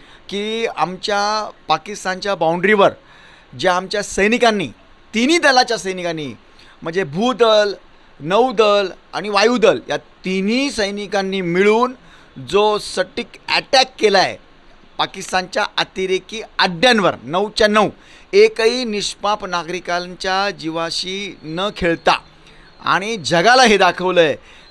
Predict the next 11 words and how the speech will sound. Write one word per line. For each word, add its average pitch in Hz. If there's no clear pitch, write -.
जगाच्या 185
शेकडो 202
वर्षाच्या 185
इतिहासामध्ये 170
इतका 175
सटीक 170
हल्ला 151
करून 202
अतिरेक्यांना 190
धडा 156
शिकवलेला 165